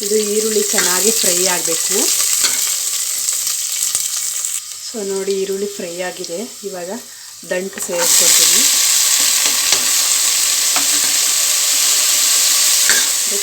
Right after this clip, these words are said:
ಚೆನ್ನಾಗಿ ಫ್ರೈ ಮಾಡ್ಕೋಬೇಕು, ಎಣ್ಣೆಲಿ ಚೆನ್ನಾಗಿ ಫ್ರೈ ಆಗಬೇಕು. So ಸ್ವಲ್ಪ ಕಾಳೆಲ್ಲ ತೊಳೆದಿಡ್ತಾ ಇದ್ದೀನಿ, ಇದನ್ನು ಕೂಡ ನೀರು ಹಾಕ್ಕೊಂಡು ಚೆನ್ನಾಗೇ ತೊಳಿಬೇಕು. So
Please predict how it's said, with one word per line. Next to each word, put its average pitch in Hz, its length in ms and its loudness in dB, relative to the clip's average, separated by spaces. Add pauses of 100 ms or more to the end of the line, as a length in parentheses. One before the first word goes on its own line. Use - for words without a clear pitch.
ಚೆನ್ನಾಗಿ 190 460 0
ಫ್ರೈ 175 180 2 (140)
ಮಾಡ್ಕೋಬೇಕು, - 560 2 (2250)
ಎಣ್ಣೆಲಿ 185 480 -6
ಚೆನ್ನಾಗಿ 180 340 0 (120)
ಫ್ರೈ - 140 -2 (140)
ಆಗಬೇಕು. - 340 -10 (2500)
So 220 120 -6 (100)
ಸ್ವಲ್ಪ 196 240 -6 (140)
ಕಾಳೆಲ್ಲ 196 400 -4 (100)
ತೊಳೆದಿಡ್ತಾ 175 600 -6
ಇದ್ದೀನಿ, 170 260 -12
ಇದನ್ನು 170 220 -8 (100)
ಕೂಡ 165 160 -10 (380)
ನೀರು 185 200 -12
ಹಾಕ್ಕೊಂಡು 180 420 -12 (760)
ಚೆನ್ನಾಗೇ 185 380 -8 (100)
ತೊಳಿಬೇಕು. 165 540 -8 (960)
So 254 100 -12